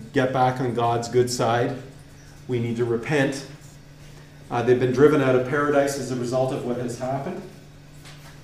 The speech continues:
They're hungry. They don't know what to eat anymore. You, you know, they were in the Garden of Eden but now they don't know what to eat. And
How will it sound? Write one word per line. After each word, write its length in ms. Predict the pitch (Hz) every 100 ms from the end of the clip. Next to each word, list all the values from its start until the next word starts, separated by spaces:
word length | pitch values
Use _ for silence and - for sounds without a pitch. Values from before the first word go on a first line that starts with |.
| - - - - - -
They're 180 | 139 139
hungry. 460 | - 156 165 226
They 160 | 262 143
don't 180 | 143 -
know 80 | 180
what 160 | 175
to 60 | 165
eat 160 | 185 277
anymore. 320 | 165 117 120
You, 140 | 156
you 140 | - 180
know, 80 | 156
they 140 | 196
were 120 | 226
in 140 | 175 139
the 100 | 123
Garden 300 | 143 160 123
of 100 | 147
Eden 380 | 202 120 107 - - - - -
but 80 | 156
now 440 | 151 190 202 156 214
they 160 | 185
don't 180 | 190 190
know 80 | 185
what 160 | 185 180
to 100 | 196
eat. 320 | 220 131 - - - - - - - - - - - - - -
And 320 | 214 147 135